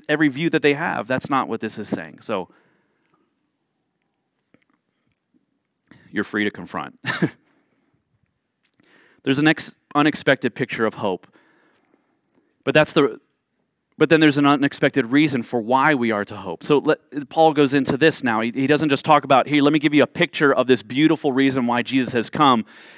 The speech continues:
But there's a reason. He, he also shows us this is why we can hope that this will come. It will be a reality. We are to hope for and work towards peace with others. Why? Why does it matter?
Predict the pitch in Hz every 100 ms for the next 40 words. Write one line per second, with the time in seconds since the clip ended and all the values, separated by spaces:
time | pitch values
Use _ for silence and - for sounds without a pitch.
0 | - - 143 143 143 127 170 151 147 110
1 | 104 - 143 151 151 160 165 156 165 143
2 | 127 - - 160 165 123 127 151 170 147
3 | - 131 - 151 131 117 - 127 - 123
4 | 127 120 131 117 113 123 127 110 117 107
5 | 107 104 98 87 87 - _ _ _ _
6 | - 147 190 175 160 123 175 190 - 151
7 | 131 135 131 120 135 175 - - - 160
8 | 131 113 117 - - - _ - - 180
9 | - 147 - 135 113 90 - - 120 131
10 | 117 98 85 - _ _ _ _ - 147
11 | 160 143 127 131 113 90